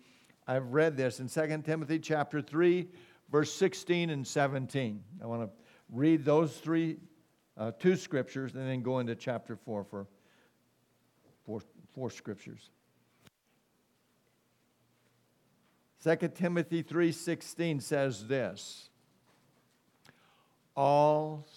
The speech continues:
scripture." Everybody say, "All." All. <laughs> All means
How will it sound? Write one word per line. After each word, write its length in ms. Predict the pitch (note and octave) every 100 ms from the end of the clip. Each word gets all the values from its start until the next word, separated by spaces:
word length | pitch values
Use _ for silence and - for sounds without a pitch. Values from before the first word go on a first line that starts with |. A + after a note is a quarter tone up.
| -
scripture." 600 | - C3 - - F#2 F#2 _ _ _ _ _ _ _ _ _ _ _ _ _ _
Everybody 460 | C3 C3 B2+ C3+ B2+
say, 380 | - B2 A2 G2
"All." 440 | - A#2 F#2+ F#2 - _ _ _ - _ - - - - -
All. 520 | D3 C3 G#2 - _ _
<laughs> 80 | B2+ - _ - _ _ _ _ _ _ _ _ - - -
All 720 | D3 D3+ D#3+ E3+ F3+ G#3+ A3 B2
means 720 | C#3+ D3+ D#3+ E3 E3+ E3 -